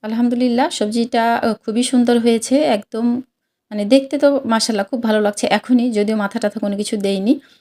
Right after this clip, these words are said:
তো দেখছিলাম যে দেশি আলু যেহেতু, আলুগুলো একটু শক্ত হয়ে আছে, আলুগুলো সেদ্ধ হয়েছে কিনা সেটাই দেখছিলাম। তো আর একটু, আহ, হওয়া লাগবে, আর একটু হলেই আলুগুলো সেদ্ধ হয়ে যাবে। তো এই পর্যায়ে নাড়াচাড়া করে একটু মুখে দিয়ে দেখলাম, ওরে আল্লাহ, লবণটা মনে হচ্ছে একটু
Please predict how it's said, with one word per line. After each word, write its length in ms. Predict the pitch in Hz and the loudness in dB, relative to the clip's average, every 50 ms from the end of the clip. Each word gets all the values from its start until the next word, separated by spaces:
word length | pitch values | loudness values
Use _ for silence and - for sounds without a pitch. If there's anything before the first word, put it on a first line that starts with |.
| _ _ _ - | _ _ _ -10
তো 80 | 214 | -2
দেখছিলাম 500 | 208 233 254 254 - 277 240 240 240 240 | 0 0 0 0 0 0 2 2 2 2
যে 320 | 233 233 226 220 220 220 220 | 2 2 2 2 2 0 0
দেশি 300 | 214 220 214 - 262 233 | 0 0 0 2 2 4
আলু 180 | 214 214 220 | 4 4 2
যেহেতু, 380 | 220 208 220 214 208 - 226 240 | 2 0 0 0 0 0 0 0
আলুগুলো 380 | - 226 214 208 202 208 208 202 | 2 2 0 0 0 2 0 0
একটু 200 | 208 - - 214 | 0 -2 -8 -6
শক্ত 300 | - 226 208 _ - 233 | -4 -4 -6 _ -8 -4
হয়ে 200 | 226 233 226 214 | -2 0 0 0
আছে, 260 | 208 202 - 269 277 | 0 0 0 0 2
আলুগুলো 480 | 254 220 214 202 196 202 196 196 208 | 2 2 0 0 -2 -2 -2 -2 -2
সেদ্ধ 280 | 220 - - 196 190 202 | -2 -2 -4 -4 -2 0
হয়েছে 260 | 214 208 202 - 208 | 0 0 0 -2 -4
কিনা 140 | 208 214 226 | -2 -2 -4
সেটাই 360 | - - 202 - 196 196 202 - _ _ _ _ _ - - | -4 -6 -4 -2 -2 -2 -2 -6 _ _ _ _ _ -14 -8
দেখছিলাম। 440 | 185 202 285 - - 208 208 254 277 | -8 -8 -6 -4 -4 -2 0 0 0
তো 100 | 277 269 | 0 0
আর 240 | 262 262 269 269 | 0 2 2 2
একটু, 360 | 262 262 262 - 262 262 262 262 | 2 2 0 0 -2 0 0 0
আহ, 440 | 226 220 208 208 208 208 208 208 | 0 -2 -2 -2 -2 0 -2 0
হওয়া 160 | 208 233 240 247 | 2 2 2 4
লাগবে, 300 | 233 226 208 196 - - | 2 2 0 -2 -2 -2
আর 140 | 208 214 | 0 -2
একটু 200 | 202 208 - 226 | -2 -4 -8 -10
হলেই 280 | 208 214 220 208 214 233 | -4 -2 -2 0 0 0
আলুগুলো 420 | 226 208 196 190 185 185 233 302 - _ _ _ - | 0 -2 -2 -4 -2 -2 -2 -2 -4 _ _ _ -16
সেদ্ধ 260 | - - 208 185 180 | -8 -8 -6 -4 -4
হয়ে 220 | 190 190 185 170 160 | -2 -2 -2 -2 -2
যাবে। 280 | 165 170 180 175 170 - _ _ _ _ _ - | -2 -4 -6 -6 -8 -8 _ _ _ _ _ -4
তো 120 | 269 262 | -2 0
এই 180 | 254 - 294 294 | 2 4 4 4
পর্যায়ে 460 | 294 302 294 277 285 311 302 294 285 | 6 4 4 6 6 6 6 8 8
নাড়াচাড়া 460 | 262 262 262 262 269 269 277 269 269 | 8 8 6 6 4 4 4 2 2
করে 300 | 269 269 262 262 233 226 - | 4 4 4 4 4 4 2
একটু 200 | 262 262 - 262 | 0 0 0 0
মুখে 280 | 247 240 240 - 277 277 | 0 0 0 0 0 2
দিয়ে 160 | 277 277 262 | 4 2 2
দেখলাম, 640 | 220 226 220 214 - - 254 247 233 220 247 247 _ _ _ _ _ - | 2 0 0 -2 -2 -2 -2 0 0 -2 -4 -4 _ _ _ _ _ -8
ওরে 220 | - 226 226 220 | -4 -2 0 0
আল্লাহ, 400 | 196 185 165 165 165 170 175 185 - _ _ _ _ _ - | 0 -2 -2 -4 -4 -4 -4 -4 -8 _ _ _ _ _ -6
লবণটা 360 | 202 208 202 220 233 233 233 | -4 -4 -2 -2 -2 -2 0
মনে 180 | 240 247 233 233 | 2 2 2 4
হচ্ছে 240 | 247 262 262 - - - - | 2 0 0 -4 -8 -8 -8
একটু 300 | 240 240 _ - 202 | -16 -16 _ -12 -12